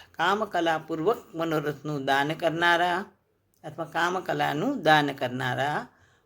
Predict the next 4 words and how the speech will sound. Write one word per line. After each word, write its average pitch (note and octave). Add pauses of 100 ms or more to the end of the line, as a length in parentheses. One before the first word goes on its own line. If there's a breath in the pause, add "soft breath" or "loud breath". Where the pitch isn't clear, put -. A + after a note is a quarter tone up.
(100)
વૃંદાવને G3
ગોધન F3
વૃંદચારી, E3+
વૃંદાવનમાં D3